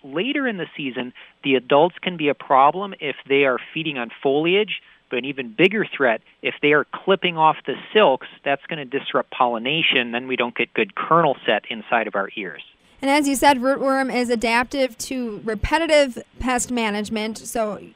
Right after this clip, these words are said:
Speaker 2: crop rotation is the solution. What are some other management practices to solve the rootworm problem if you have it?
Speaker 1: Yeah, well, as you just mentioned, rotation is, in my mind, one of the best ideas,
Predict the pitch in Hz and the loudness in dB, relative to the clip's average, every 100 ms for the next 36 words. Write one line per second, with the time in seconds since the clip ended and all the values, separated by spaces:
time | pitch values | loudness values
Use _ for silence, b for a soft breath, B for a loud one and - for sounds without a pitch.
0 | - 202 262 269 285 247 269 254 247 233 | -20 -4 0 0 0 -2 -4 -4 -6 -6
1 | 233 - 226 226 240 208 240 220 202 b | -6 -6 -4 -4 -6 -4 -4 -4 -8 b
2 | b 254 302 285 269 247 254 247 240 226 | b 2 2 2 0 2 2 0 -2 -2
3 | 226 - 247 240 254 262 247 226 - 233 | -6 -8 -2 0 0 -4 -4 -6 -4 -2
4 | 233 240 220 226 214 202 202 - - 247 | -2 -4 -4 -2 -2 -2 -6 -10 -10 -6
5 | 226 - 247 226 226 226 202 - - 226 | -4 0 2 4 4 2 -4 -16 -8 -6
6 | 233 285 254 247 220 294 302 294 240 196 | -6 -6 -4 -4 -2 2 2 0 -2 -4
7 | 202 214 220 240 190 - _ 135 165 156 | -4 -2 0 0 -2 -8 _ 0 0 4
8 | 175 180 196 247 262 208 185 180 147 143 | 6 6 4 0 -2 -2 -2 -2 0 -2
9 | - - 226 - 202 175 165 - 143 143 | -2 -4 -2 0 0 -2 -4 0 4 4
10 | 131 B B 151 131 131 160 202 165 131 | 2 B B -6 0 2 4 2 0 0
11 | 123 139 135 110 - 147 - 156 135 131 | -2 -2 -2 2 4 4 0 -2 -2 0
12 | 131 | 0